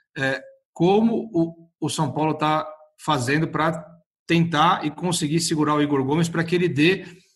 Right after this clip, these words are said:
aquilo que a gente sempre fala, o tão sonhado pro São Paulo, o retorno esportivo de algum jogador da base, algo que a gente não vê, né? Né? O, o clube não vê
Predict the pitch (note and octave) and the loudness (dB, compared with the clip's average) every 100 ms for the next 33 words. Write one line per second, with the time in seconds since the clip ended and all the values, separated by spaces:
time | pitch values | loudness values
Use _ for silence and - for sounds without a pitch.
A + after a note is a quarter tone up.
0 | _ - C#3+ C3 D#3+ D#3+ E3 E3+ E3 F3 | _ -12 -6 -2 0 2 2 2 -2 -2
1 | - E3 F3+ E3+ E3+ F3+ - F#3 D#3+ D#3+ | 0 2 2 2 0 0 0 2 4 4
2 | E3 D#3 D3+ D#3 B2 C#3 E3 D3+ E3 D#3+ | 2 0 -2 -2 0 0 2 2 0 2
3 | E3+ E3+ E3+ E3+ D#3+ - D#3+ E3 E3 D3+ | 4 4 2 2 0 0 0 2 0 0
4 | D#3 D#3 D3+ D3 D3 C3 C#3 D3+ E3 - | 0 0 0 0 0 0 0 0 -4 -8
5 | _ _ _ - D3+ D#3+ D#3+ D#3 E3+ C#3 | _ _ _ 0 2 4 2 2 2 2
6 | D#3+ - E3 E3 - - _ _ - C#3+ | 0 2 2 2 -4 -20 _ _ -8 0
7 | E3 D#3+ B2 D#3 G#3 E3 B2+ - _ _ | 2 4 4 4 4 2 0 -6 _ _
8 | - B2+ C#3+ B2 A#2+ A#2+ _ _ _ _ | -8 -6 -4 -4 -6 -10 _ _ _ _
9 | - B2+ - D3+ D3 C#3+ E3+ C#3 C3+ C#3+ | -12 -8 0 2 2 2 0 0 2 2
10 | E3+ | 0